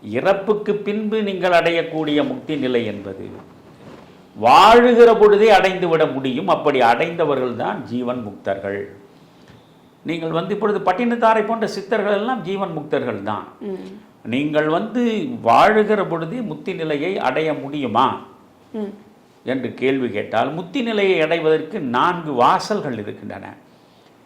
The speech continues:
Speaker 1: அந்த நான்கு வாசல்கள் வழியாக நீங்கள் நடந்து சென்றால் முக்தி நிலையை நீங்கள் அடைந்துவிட முடியும். அதில் முதல் வாசல்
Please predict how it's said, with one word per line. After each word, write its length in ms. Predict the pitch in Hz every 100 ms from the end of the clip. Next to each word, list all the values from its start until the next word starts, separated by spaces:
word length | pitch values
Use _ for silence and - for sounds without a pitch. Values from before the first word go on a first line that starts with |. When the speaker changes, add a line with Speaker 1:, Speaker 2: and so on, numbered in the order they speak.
| -
Speaker 1:
அந்த 180 | 113 -
நான்கு 420 | 120 160 165 147
வாசல்கள் 640 | 127 175 202 233 214 196
வழியாக 580 | 143 151 180 180 170 151
நீங்கள் 300 | 143 131 120
நடந்து 300 | 123 139 139
சென்றால் 540 | - 113 104 107 110 117 - - -
முக்தி 280 | 139 151 160
நிலையை 340 | 127 117 110
நீங்கள் 340 | - 127 110 104
அடைந்துவிட 560 | 104 110 104 104 107 113
முடியும். 380 | 113 139 131 104 - - _ _ _ - 175 - _ -
அதில் 240 | 101 117
முதல் 400 | 135 143 170 208
வாசல் 460 | 190 165 151 120